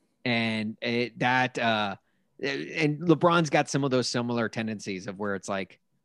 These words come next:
"Yeah, oh, hey, Tiger and his son are having a moment." <laughs> You know, me and my son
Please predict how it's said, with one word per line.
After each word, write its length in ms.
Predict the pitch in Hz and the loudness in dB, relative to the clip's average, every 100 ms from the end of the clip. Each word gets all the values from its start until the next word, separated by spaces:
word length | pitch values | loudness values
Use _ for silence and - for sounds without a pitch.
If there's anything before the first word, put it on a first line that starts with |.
| _ | _
"Yeah, 240 | 175 147 | 0 2
oh, 120 | 175 151 | 4 4
hey, 160 | 180 | 2
Tiger 440 | 120 135 165 190 165 | 2 0 4 4 4
and 100 | 143 | 2
his 120 | 123 | 2
son 140 | 147 | 2
are 60 | 156 | 2
having 240 | 139 139 131 | 2 2 0
a 40 | |
moment." 360 | 120 131 175 - | 0 0 -2 -6
<laughs> 60 | _ 127 151 - - | _ -4 -2 -2 0
You 100 | 143 | 2
know, 100 | 135 | 4
me 120 | 143 | 4
and 100 | 131 | 4
my 140 | 143 | 2
son 340 | 170 117 107 | 0 -2 -4